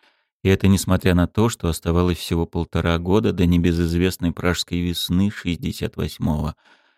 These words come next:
Моя триумфальная победа в турнире привлекла к моей персоне всеобщее внимание. Слыханное ли дело, пятнадцатилетний юнец уложил на лопатки более старших и сильных противников.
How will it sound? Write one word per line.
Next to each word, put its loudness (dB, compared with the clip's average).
Моя 4
триумфальная 2
победа 2
в -20
турнире 2
привлекла 0
к -6
моей 2
персоне -2
всеобщее -2
внимание. 2
Слыханное 2
ли 4
дело, 4
пятнадцатилетний 0
юнец 2
уложил 2
на 4
лопатки 0
более 2
старших -4
и -4
сильных -2
противников. -6